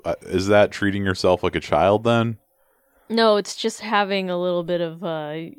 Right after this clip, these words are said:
Speaker 2: of, uh, e-,
Speaker 1: Memory.
Speaker 2: being a little easier on yourself.
Speaker 1: Yeah.
Speaker 2: Because,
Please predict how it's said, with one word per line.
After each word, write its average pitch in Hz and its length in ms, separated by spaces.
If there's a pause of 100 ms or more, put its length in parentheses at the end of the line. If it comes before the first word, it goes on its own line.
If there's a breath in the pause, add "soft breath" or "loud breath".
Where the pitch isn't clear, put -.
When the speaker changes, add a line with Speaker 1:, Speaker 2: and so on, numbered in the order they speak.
(140)
Speaker 2:
of, 151 340
uh, 143 440 (1120)
e-, - 280
Speaker 1:
Memory. 82 400
Speaker 2:
being 285 200
a 269 40
little 240 200
easier 202 560
on 180 160
yourself. 175 560 (160)
Speaker 1:
Yeah. 175 400
Speaker 2:
Because, - 300